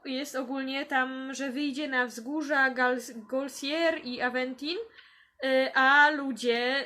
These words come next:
sobie po prostu to, ci interpretatorzy tych przepowiedni, ci, którzy się doszukiwali tych znaczeń proroczych, pozamieniali sobie elegancko,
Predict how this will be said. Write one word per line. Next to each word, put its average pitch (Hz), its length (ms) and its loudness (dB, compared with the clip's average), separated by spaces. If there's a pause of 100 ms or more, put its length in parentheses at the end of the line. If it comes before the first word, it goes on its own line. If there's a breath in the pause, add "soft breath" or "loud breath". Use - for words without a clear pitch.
sobie 214 720 -2
po 247 100 -2
prostu 226 600 -6
to, 202 460 -2
ci 262 140 -10
interpretatorzy 269 1040 -2
tych 208 160 -10
przepowiedni, 214 800 -6
ci, - 160 -14
którzy 240 280 -6
się 247 140 -2
doszukiwali 254 800 4
tych 190 220 -8
znaczeń 208 540 0 (280 soft breath)
proroczych, 240 880 0 (1500)
pozamieniali 330 840 10
sobie 240 380 2
elegancko, 254 1000 2